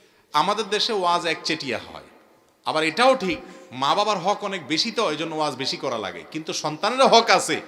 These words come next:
মা বাবার মতো না থাকুক, আছে। মা বাবারা ভালো করে শুনে রাখেন, চাচারা শুনে রাখেন, মুরব্বীরা শুনে রাখেন। সন্তানের, আপনার প্রতি সন্তানের কর্তব্য আছে, আবার সন্তানের প্রতিও আপনার কি আছে? কর্তব্য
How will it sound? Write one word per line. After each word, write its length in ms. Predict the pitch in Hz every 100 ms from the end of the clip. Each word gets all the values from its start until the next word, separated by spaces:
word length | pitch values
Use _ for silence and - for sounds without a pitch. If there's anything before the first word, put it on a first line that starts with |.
| -
মা 140 | 127 156
বাবার 220 | 190 233
মতো 220 | 240 247
না 100 | 233
থাকুক, 340 | 214 214 190 147
আছে। 260 | 139 131 - - - - _ -
মা 180 | 151 190
বাবারা 320 | 214 226 226
ভালো 220 | 190 190
করে 200 | 196 196
শুনে 220 | - 190
রাখেন, 360 | 170 147 151 123
চাচারা 360 | 147 135 156
শুনে 220 | 151 160 147
রাখেন, 260 | 127 143
মুরব্বীরা 400 | 131 127 113 131
শুনে 220 | - 127
রাখেন। 300 | 113 101 117 90 - - - _ _ _ _
সন্তানের, 720 | - - 196 220 226 262 277 285 311 - - - - - _
আপনার 380 | - 190 214 269
প্রতি 520 | 254 247 220 208 262
সন্তানের 540 | 285 190 180 190 208 196
কর্তব্য 520 | - 180 - 190 165
আছে, 380 | 143 117 - - - - _ _ _ _ _ _ _ _ _ _
আবার 340 | 147 170 180 185
সন্তানের 500 | - 190 202 294 254
প্রতিও 260 | 269 269
আপনার 260 | 220 214 208
কি 180 | 208 208
আছে? 220 | 196 180
কর্তব্য 760 | 170 160 202 180 214 277 403